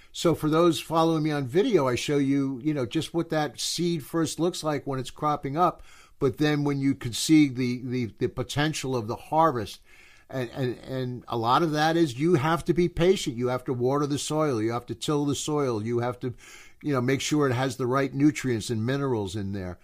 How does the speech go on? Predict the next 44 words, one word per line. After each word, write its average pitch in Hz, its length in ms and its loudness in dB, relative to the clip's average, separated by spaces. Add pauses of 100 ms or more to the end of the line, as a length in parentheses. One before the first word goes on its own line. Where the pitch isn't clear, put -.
(280)
Uh, 123 220 -4
and 147 160 -2
it's 139 140 -4
the 139 100 -4
same 147 320 -2
thing. 156 240 -2
You 123 160 -2
have 123 240 -4
to 120 80 -2
water 139 460 2
your, 131 280 -2
your, 127 240 -4
your 131 220 -4
fruit. 147 400 -2
You 117 100 -2
have 117 200 -4
to 113 100 -2
water 127 500 0 (380)
your 123 160 0
fr-, - 140 -12
bu-, 123 380 -8
y-, 117 560 -6
uh, 110 360 -8
y-, 120 340 -12
y-, 101 120 -12 (180)
y-, 120 180 -8
your 131 160 -2
walk 135 340 0
with 143 140 -4
the 131 80 -4
Lord. 123 480 -2
When 113 160 -6
you 117 120 -4
spend 139 340 -4
more 127 180 -2
time 139 400 -2
in 135 80 -4
the 131 100 -2
Word, 123 440 0
when 107 100 -2
you're 104 120 -4
studying 139 560 -2
the 127 80 0
Word, 131 440 -2